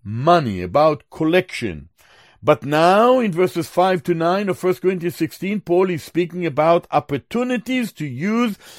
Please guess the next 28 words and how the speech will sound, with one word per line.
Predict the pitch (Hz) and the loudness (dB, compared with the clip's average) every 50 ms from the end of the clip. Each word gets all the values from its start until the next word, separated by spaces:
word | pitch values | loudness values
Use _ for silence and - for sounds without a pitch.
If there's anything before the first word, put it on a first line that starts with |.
| - _ | -20 _
for | - - 151 127 | -6 -4 -4 -2
service | - - - 208 233 240 226 233 240 - - | -2 -2 2 6 6 6 6 4 0 0 0
in | 185 165 147 | -2 -2 0
the, | 135 131 127 - - - - - _ _ | -4 -6 -4 -6 -8 -12 -14 -18 _ _
to | 147 139 | -8 -8
serve | - - - 208 214 190 151 | -4 0 2 2 2 2 2
the | 165 156 | -2 0
Lord, | 156 175 185 220 226 - | 2 4 4 4 2 0
to | 160 143 | -4 -4
serve | - 185 190 196 165 147 | -2 0 0 0 0 -2
the | 165 | 0
Lord's | 160 170 170 156 - - | 0 2 0 0 -2 -6
people, | - - 196 226 226 - 247 262 262 254 233 - - - - _ _ - | -6 -4 -2 -2 -2 0 2 2 2 2 0 -4 -12 -20 -20 _ _ -8
but | 117 123 165 156 156 - _ _ _ | -2 0 0 0 0 -4 _ _ _
always | - 220 247 269 277 277 277 277 277 277 285 277 226 - | 4 6 8 8 8 8 6 4 2 0 0 0 -2 -4
to | - 262 | -6 0
bear | 202 240 254 254 | 4 6 6 6
in | 254 247 220 214 | 6 2 0 -2
mind, | 202 196 190 180 185 185 190 190 190 185 - _ _ _ _ _ _ _ | 0 0 0 0 0 0 -2 -4 -6 -8 -12 _ _ _ _ _ _ _
although | - 185 208 214 196 180 208 | 2 6 6 6 6 4 2
we | 190 185 196 | 2 2 -2
may | 190 190 196 190 190 | -2 -2 -2 -2 -2
make | 185 180 180 185 196 196 170 - _ | -2 -2 -2 -2 -2 -2 -4 -6 _
plans, | - - 214 233 226 190 180 175 175 196 208 220 220 190 - _ _ _ _ _ _ _ _ - | -6 -4 -2 0 0 0 0 0 0 -2 -2 -4 -6 -8 -12 _ _ _ _ _ _ _ _ -4
if | 165 175 180 170 143 | -2 0 0 0 0
the | 151 170 | 0 0
Lord | 160 165 165 165 160 135 | 0 2 0 0 -2 -2
will. | 120 120 123 120 104 87 76 71 | -2 -2 0 0 0 -2 -6 -12